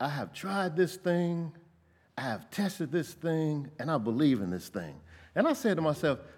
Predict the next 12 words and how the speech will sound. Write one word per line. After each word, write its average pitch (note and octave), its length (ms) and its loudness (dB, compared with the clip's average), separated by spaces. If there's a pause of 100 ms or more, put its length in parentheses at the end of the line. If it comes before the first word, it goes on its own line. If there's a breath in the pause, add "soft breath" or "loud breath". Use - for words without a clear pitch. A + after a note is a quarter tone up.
"That's C4+ 280 4
what G3 80 2
I've E3+ 160 6
been D#3 100 6
looking B2 260 2
for. F2+ 200 -8 (540)
Something C4 360 4
that E3+ 100 4
I F3 100 8
can A#2+ 340 2
really G#3 400 8
find F#3+ 400 8